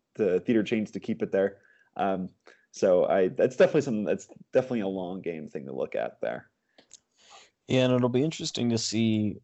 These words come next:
Speaker 2: how it compares to Angry Birds Two.
Speaker 1: <laughs>
Speaker 2: Um,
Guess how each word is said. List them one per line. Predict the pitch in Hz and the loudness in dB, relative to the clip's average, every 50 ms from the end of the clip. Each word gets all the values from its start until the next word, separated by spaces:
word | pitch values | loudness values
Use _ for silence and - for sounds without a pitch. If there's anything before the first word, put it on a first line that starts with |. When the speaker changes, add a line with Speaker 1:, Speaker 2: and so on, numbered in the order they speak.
| _ _ _ _ - | _ _ _ _ -18
Speaker 2:
how | - - - 110 104 | -8 -4 -4 -2 -2
it | 92 - | -2 -4
compares | - 110 104 - 104 104 104 104 104 - - - | -4 -4 -2 -2 -2 0 0 0 -2 -4 -6 -4
to | 101 101 101 98 98 - | -2 -2 -2 -2 -4 -4
Angry | - 110 110 107 113 | -2 -2 0 2 2
Birds | 117 113 107 101 101 - - | 4 4 2 2 0 -6 -10
Two. | - - - 98 98 104 120 123 123 - _ _ - - - - _ _ _ _ - | -10 -6 -4 -2 0 0 0 -2 -4 -10 _ _ -20 -20 -20 -20 _ _ _ _ -8
Speaker 1:
<laughs> | 135 120 - - - - 104 104 - - _ - - - - - | -8 -8 -8 -10 -14 -16 -18 -20 -20 -20 _ -20 -20 -14 -6 -2
Speaker 2:
Um, | 123 110 110 110 110 107 107 107 104 98 - | 0 2 4 4 4 4 2 2 0 -2 -6